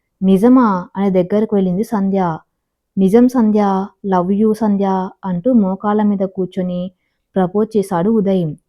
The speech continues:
సంధ్య ఏడుస్తూ నిలబడింది. "ఇంకా ఏడుస్తావెందుకు సంధ్య?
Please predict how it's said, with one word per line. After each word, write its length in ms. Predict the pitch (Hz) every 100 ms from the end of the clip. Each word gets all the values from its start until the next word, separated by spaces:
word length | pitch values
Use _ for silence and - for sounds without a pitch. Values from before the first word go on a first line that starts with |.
| _ _ _ _ _
సంధ్య 360 | - 180 190
ఏడుస్తూ 460 | 233 196 180 170 202
నిలబడింది. 680 | 214 208 208 202 196 190 175 -
"ఇంకా 260 | 214 233
ఏడుస్తావెందుకు 880 | 294 262 220 233 - 240 226 220 220
సంధ్య? 300 | - 214 208